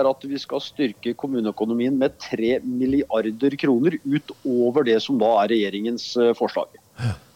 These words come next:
Speaker 2: og det er det samme Senterpartiet vil, så det blir vel summen i den nye regjeringens tilleggsbudsjett, hvis du kan tippe?
Speaker 1: Eh, ja, hvis vi skal tippe, så vil jeg jo, så vil jeg jo håpe det. Så er det jo sånn at vi skal jo vinne dette valget først, da, men, eh,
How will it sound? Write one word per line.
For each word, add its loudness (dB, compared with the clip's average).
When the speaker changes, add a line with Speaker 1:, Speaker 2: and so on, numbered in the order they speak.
Speaker 2:
og -4
det 2
er 2
det 0
samme 2
Senterpartiet 0
vil, 0
så -2
det 2
blir 0
vel 0
summen 0
i -2
den 0
nye 0
regjeringens -2
tilleggsbudsjett, -4
hvis -8
du -2
kan -6
tippe? -2
Speaker 1:
Eh, 0
ja, 6
hvis 0
vi -6
skal 2
tippe, 0
så 2
vil 4
jeg 4
jo, 4
så 0
vil 4
jeg 6
jo 2
håpe 0
det. 6
Så 0
er 4
det -2
jo -2
sånn -6
at -4
vi -8
skal 0
jo 2
vinne -4
dette 0
valget -2
først, -4
da, 2
men, 0
eh, 0